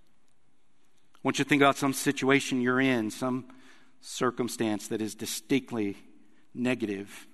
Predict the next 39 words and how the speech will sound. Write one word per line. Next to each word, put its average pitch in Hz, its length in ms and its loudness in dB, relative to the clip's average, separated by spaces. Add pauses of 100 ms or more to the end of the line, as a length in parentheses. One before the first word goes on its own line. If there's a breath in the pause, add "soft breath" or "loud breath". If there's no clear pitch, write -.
(120)
Doesn't 147 160 0
have 156 180 -6
to 165 80 -12
be 175 80 -2
horrible 160 500 2
or 147 100 0
tragic, 143 500 4
just - 260 -4 (460 soft breath)
undesirable, 131 800 0 (1120)
bothersome, 127 680 2 (1080)
unwelcome, 135 800 4 (1700)
not 131 500 0
praiseworthy. 113 720 -6 (180)
And 120 80 -4
I 123 60 0
don't 160 180 -2
want 190 180 -2
you 208 80 -4
to 170 180 -6
deny 160 420 6
it. 107 140 -2
I - 1300 -20
want 139 180 -6
you 143 60 -4
to 131 40 -2
call 143 300 0
it 139 80 -4
to 143 80 -6
mind 127 400 4
and 117 100 -4
engage 117 480 0
with 113 160 -8
it, 107 140 -14
feel 131 340 -2
about 110 240 -2
it 117 140 -14
for 123 160 -14
a 113 40 -8
minute. 113 240 -8